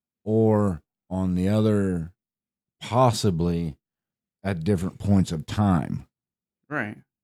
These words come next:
Speaker 1: So, I mean, there, it's, uh, information is never destroyed, and it can travel instantaneously in between particles, some particles. So, I mean, why, why,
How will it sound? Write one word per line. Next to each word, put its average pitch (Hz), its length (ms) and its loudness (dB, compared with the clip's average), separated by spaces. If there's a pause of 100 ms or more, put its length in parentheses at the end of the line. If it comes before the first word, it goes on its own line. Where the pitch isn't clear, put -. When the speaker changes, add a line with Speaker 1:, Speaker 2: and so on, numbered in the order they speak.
(200)
Speaker 1:
So, 101 340 4
I 90 40 4
mean, 92 300 6
there, 92 240 2 (140)
it's, - 340 -8 (220)
uh, 78 380 -4 (640)
information 113 560 8
is 82 80 -2
never 101 160 4
destroyed, 95 600 4
and 85 160 6
it 80 100 2
can 73 100 -6
travel 90 580 0 (100)
instantaneously 95 1120 4
in 80 160 4
between 80 560 4 (260)
particles, 73 580 -8
some 95 220 4
particles. 58 340 -6 (480)
So, 92 460 4
I 82 40 -2
mean, 87 200 6
why, 107 200 6
why, 90 560 0